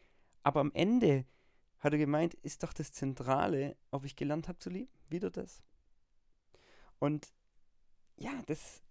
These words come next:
glaube ich, wenn du halt ent-, entweder älter wirst und so die, wirklich die Ewigkeit mehr vor Augen hast, oder eben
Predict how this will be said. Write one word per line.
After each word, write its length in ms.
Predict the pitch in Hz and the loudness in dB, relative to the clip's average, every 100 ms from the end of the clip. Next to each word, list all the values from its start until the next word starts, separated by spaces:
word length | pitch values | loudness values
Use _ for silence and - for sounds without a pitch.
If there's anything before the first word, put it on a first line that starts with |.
| - - - - | -20 -20 -20 -10
glaube 400 | 170 - - 240 | -6 -2 -2 -2
ich, 200 | 185 - | -6 -2
wenn 160 | 165 170 | -2 -2
du 120 | 165 | -6
halt 320 | 151 156 - - _ _ _ _ - - | -6 -8 -10 -20 _ _ _ _ -14 -4
ent-, 200 | 156 156 - - | -2 -2 -8 -10
entweder 320 | 156 147 - | -6 -6 -4
älter 300 | 156 - 196 | -4 -4 -6
wirst 280 | 170 233 - | -6 -6 -8
und 140 | 139 | -8
so 120 | 143 | -6
die, 140 | 139 - | -8 -10
wirklich 300 | - 147 151 | -10 -10 -10
die 120 | - | -8
Ewigkeit 400 | 147 170 - 160 | -6 -6 -8 -6
mehr 160 | 143 143 | -4 -6
vor 180 | - - | -6 -6
Augen 220 | 156 202 | -4 -6
hast, 240 | 240 - - _ _ - - - - _ _ _ _ _ | -10 -16 -20 _ _ -20 -20 -20 -20 _ _ _ _ _
oder 260 | 135 147 - | -2 -2 -2
eben 280 | 147 151 | -6 -6